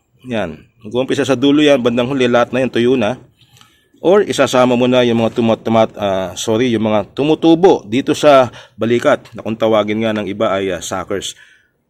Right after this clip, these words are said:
Sa akin naman kasi, ang, ah, ginagawa ko normally ay tinatanggalan ko lang ng, ah, dahon.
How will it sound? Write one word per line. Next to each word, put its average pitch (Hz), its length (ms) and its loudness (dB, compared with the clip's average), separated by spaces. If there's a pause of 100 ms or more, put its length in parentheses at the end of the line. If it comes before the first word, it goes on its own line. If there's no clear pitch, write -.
(300)
Sa 131 240 4
akin 151 160 0
naman 156 160 -2
kasi, 156 400 -2
ang, 123 320 -4
ah, 127 240 2
ginagawa 131 480 2
ko 127 80 0
normally 127 400 0
ay 117 80 -4
tinatanggalan 120 560 0
ko 120 80 0
lang 113 240 0
ng, 104 160 0
ah, 98 160 -2 (240)
dahon. 98 560 0